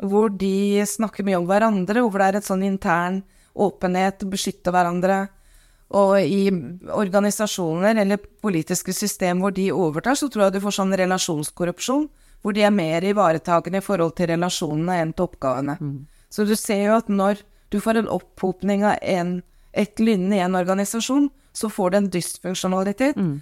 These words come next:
Speaker 1: Men har du en balanse, så får du en indre justis, og da får du ingen som tar kontroll, da.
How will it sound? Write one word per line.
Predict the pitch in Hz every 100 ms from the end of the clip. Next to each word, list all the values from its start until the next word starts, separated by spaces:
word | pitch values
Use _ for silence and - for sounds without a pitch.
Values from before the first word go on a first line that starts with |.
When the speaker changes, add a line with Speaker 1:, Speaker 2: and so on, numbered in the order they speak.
| -
Speaker 1:
Men | - 233
har | 233 180 165
du | 175
en | 208 208 190
balanse, | 190 214 180 170 - 240 277
så | - 220
får | 202
du | 196
en | 208
indre | 214 170 160 185
justis, | 185 247 320 - - _ _ -
og | 202
da | 226
får | 226 202
du | 196 214
ingen | 233 160 156
som | 202
tar | 208
kontroll, | 202 226 220 214 254
da. | -